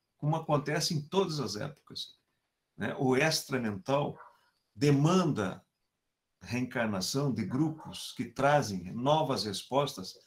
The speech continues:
para novos problemas, novos desafios. Sempre foi assim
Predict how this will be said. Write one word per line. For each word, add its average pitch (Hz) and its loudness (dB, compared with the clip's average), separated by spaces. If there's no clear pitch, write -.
para 147 2
novos 143 2
problemas, 139 -2
novos 127 -2
desafios. 147 -8
Sempre 185 2
foi 104 -4
assim 156 -4